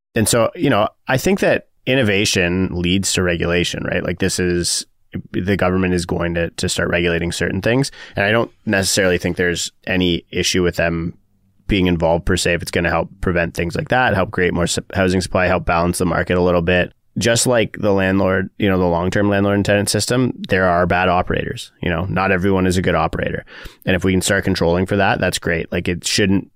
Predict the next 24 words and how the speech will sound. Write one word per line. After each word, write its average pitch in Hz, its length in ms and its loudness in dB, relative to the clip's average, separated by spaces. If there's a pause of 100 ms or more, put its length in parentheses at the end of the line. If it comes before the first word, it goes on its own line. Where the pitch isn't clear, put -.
it 92 120 -2
shouldn't 95 380 0
be 90 240 2
a 92 60 2
free-for-all 104 500 2
business. 110 480 0 (200)
And 110 100 0
I 123 40 4
think 160 160 2
this 226 180 0
is 170 100 2
one 113 140 2
of 110 60 0
the 101 80 2
reasons 95 340 2
that 98 80 0
you 90 100 -2
see 92 280 0
it 101 120 2
less 90 240 0
so 95 180 2
in, 90 200 0 (260)
you 98 160 2
know, 87 160 2